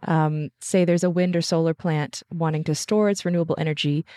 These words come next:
when the wind isn't blowing or the sun isn't shining.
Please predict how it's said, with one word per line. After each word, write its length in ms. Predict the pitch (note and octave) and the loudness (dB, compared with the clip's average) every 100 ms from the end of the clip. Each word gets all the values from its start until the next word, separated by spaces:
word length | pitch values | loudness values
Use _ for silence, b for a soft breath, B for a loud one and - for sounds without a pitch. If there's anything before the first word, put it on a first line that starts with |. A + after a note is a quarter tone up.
| B B | B B
when 320 | E3 D3+ D3 | 0 2 2
the 60 | C#3 | 0
wind 360 | C#3 C3 B2+ - | -2 -4 -6 -4
isn't 260 | E3+ D#3+ C#3+ | -2 0 0
blowing 320 | D#3+ E3 C4+ | 0 2 2
or 60 | G#3 | 0
the 120 | C#3+ | -2
sun 180 | C#3 C#3 | -4 -4
isn't 180 | D3+ | -6
shining. 460 | D3 D3 C#3+ E3 G#3+ | -2 -2 0 -2 -4